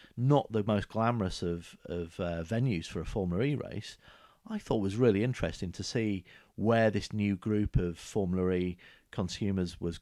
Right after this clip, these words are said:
was coming, or motorsport consumers were coming, and they were coming to Formula E. And if it's happening nicely there, imagine what it's gonna be like in Rome and in London and eventually, hopefully, Los Angeles, Tokyo next year.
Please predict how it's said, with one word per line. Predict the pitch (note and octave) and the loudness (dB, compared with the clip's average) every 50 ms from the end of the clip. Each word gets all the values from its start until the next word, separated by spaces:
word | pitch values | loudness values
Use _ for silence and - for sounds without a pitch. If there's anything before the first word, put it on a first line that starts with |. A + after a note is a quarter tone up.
| _ - | _ -12
was | - F2 E2+ | -10 -10 -8
coming, | - - G#2+ F#2+ E2 | -6 -4 -2 -2 0
or | E2+ | 0
motorsport | E2+ F#2+ G#2 G#2 - - - - E2 D2+ | 0 2 0 0 -2 -4 -8 -6 -6 -6
consumers | - - E2+ - - G2+ F2 F2 F2 E2 | -6 -6 -8 -6 -4 -4 -4 -4 -4 -6
were | - E2 | -6 -8
coming, | - - B2+ G2+ E2+ | -6 -6 -6 -4 -4
and | F#2+ A2 | -2 -2
they | B2+ | 0
were | C3+ B2+ | 0 -2
coming | - - B2 A2+ G#2+ | -2 -2 -2 -2 -2
to | - - | -2 -4
Formula | - - A2 G2+ G2 G2 G#2+ C3 | -4 -2 0 0 0 0 0 2
E. | C3+ G2+ F2 - - - - - _ - | 0 0 -2 -6 -14 -20 -20 -18 _ -2
And | - D#3 | 2 2
if | F3+ - - | 2 2 2
it's | E3 D3 | -2 0
happening | - F3+ E3 - - C#3 C3+ B2+ B2 - - | 2 0 0 2 2 0 0 0 0 -4 -4
nicely | - A2+ B2 B2 A#2 - - G#2 G2+ | -2 0 0 0 0 0 0 0 2
there, | G#2 C3+ D3 A2+ C#2+ C#2 D#2+ G#2 A2 - - - - - _ - | 2 2 2 2 2 0 -2 -4 -4 -6 -12 -20 -20 -20 _ -4
imagine | - A#2+ B2+ D3 D#3 D3 - D3+ | 0 4 6 6 6 6 4 2
what | C3 B2+ A2 | 4 4 2
it's | G2+ | 0
gonna | - - B2 A2+ | 0 0 0 0
be | G#2+ A2 | 2 2
like | G#2 A2 G#2+ G#2+ G#2 - | 2 2 2 2 0 0
in | - F#2 F#2 | -2 0 2
Rome | F#2+ G2+ A2 A2 A2 G#2+ A2 A2 G#2+ A2 G#2+ - - - - _ - | 4 4 6 6 6 6 6 4 4 0 -2 -6 -12 -20 -14 _ -4
and | - F2 F2+ | -2 0 0
in | F2 F#2 G2 | 2 2 4
London | G#2+ A2+ A2+ A2 G#2+ G#2 A2 G#2 G2+ G2+ G2+ G2 - - - - - - | 4 4 4 4 4 6 6 6 6 4 2 0 -2 -6 -14 -20 -10 -4
and | - F2+ F#2 F2+ F2+ | -2 -2 0 0 0
eventually, | F2+ F2 A#2+ B2 A2+ - A2 F#2+ | 0 0 0 0 0 -2 -4 -2
hopefully, | F2+ A#2+ G#2 - - G2+ F#2+ | -2 -2 -4 -4 -4 -4 -2
Los | G2 G2+ G2 - - | 0 0 -2 0 -2
Angeles, | G#2+ G#2+ A2+ G2 A2 G#2+ G2+ G#2 G#2 G#2 - - | -2 -2 -2 -2 -2 0 0 0 0 -2 -4 -8
Tokyo | - - - A#2 A#2+ - - - A#2 A2+ A2 A2+ A2 | -4 0 2 2 2 2 0 0 0 0 0 0 -2
next | A#2 A#2 A2 - - - - | -2 -4 -4 -4 -8 -8 -4
year. | G#2+ G#2+ A2 A2 G#2+ A2 G#2+ | -2 0 2 2 2 0 -2